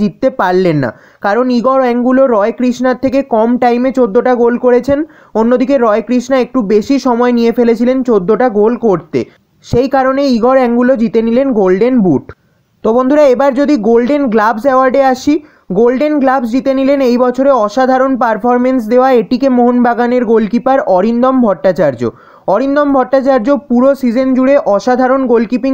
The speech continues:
করেছেন, দশটা clean sheet অর্জন করেছেন। ফাইনালে অরিন্দম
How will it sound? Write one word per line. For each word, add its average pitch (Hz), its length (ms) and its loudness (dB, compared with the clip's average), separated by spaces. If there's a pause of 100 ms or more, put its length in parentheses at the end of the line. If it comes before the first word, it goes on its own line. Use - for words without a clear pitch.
করেছেন, 240 340 0 (360)
দশটা 226 480 0
clean 240 240 0
sheet 269 220 -2
অর্জন 233 400 0
করেছেন। 165 460 -2 (500)
ফাইনালে 254 440 0 (120)
অরিন্দম 247 380 -2